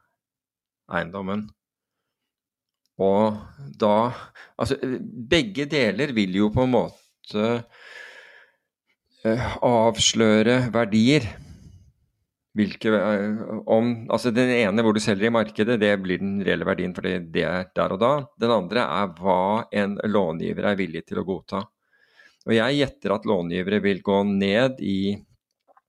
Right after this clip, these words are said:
eh, i lån i forhold til verdi, i, i den prosenten, men også ønske økt egenkapital i en situasjon som, som er nå. For ellers så ender jo,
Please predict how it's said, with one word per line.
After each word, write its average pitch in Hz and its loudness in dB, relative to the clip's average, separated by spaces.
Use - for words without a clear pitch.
eh, 110 -2
i 113 -2
lån 107 2
i - 0
forhold 98 0
til 95 -6
verdi, 110 0
i, 107 0
i - 2
den 101 0
prosenten, 107 -4
men 123 2
også - 0
ønske 110 -4
økt 98 0
egenkapital 92 -4
i 95 -6
en 92 -6
situasjon 95 -6
som, 92 -2
som 92 -6
er 101 -6
nå. 101 -2
For - 0
ellers 123 0
så 160 0
ender 101 0
jo, 143 4